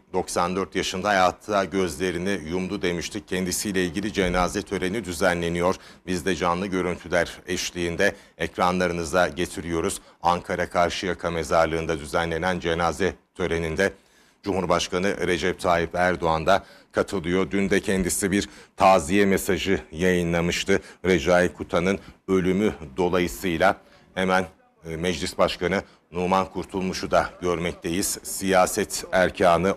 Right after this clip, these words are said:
orada, din adamları orada, Diyanet İşleri Başkanı Ali Erbaş, eski Diyanet İşleri Başkanı Mehmet Görmez de bulunan isimler, sevenleri, yakınları, partililer. Recai Kutan'ın cenaze töreninde hazır bulunan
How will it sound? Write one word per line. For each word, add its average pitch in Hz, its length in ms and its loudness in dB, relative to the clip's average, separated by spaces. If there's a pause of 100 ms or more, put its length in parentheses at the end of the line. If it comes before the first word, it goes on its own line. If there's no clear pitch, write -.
orada, 90 420 2 (320)
din 98 140 4
adamları 87 520 4
orada, 87 420 4
Diyanet 87 400 0
İşleri 85 380 -8
Başkanı 90 520 0 (380)
Ali 90 200 0
Erbaş, 87 460 2
eski 87 300 -6
Diyanet 87 340 -2
İşleri 85 340 -4
Başkanı 87 460 0 (320)
Mehmet 90 420 0
Görmez 85 500 -2
de 95 140 0 (360)
bulunan 90 340 -4
isimler, 87 440 -4
sevenleri, 85 680 0
yakınları, 85 640 -2 (380)
partililer. 87 760 2 (1400)
Recai 90 360 2
Kutan'ın 90 460 -4 (300)
cenaze 87 480 2
töreninde 87 600 0 (240)
hazır 90 500 0
bulunan 87 400 2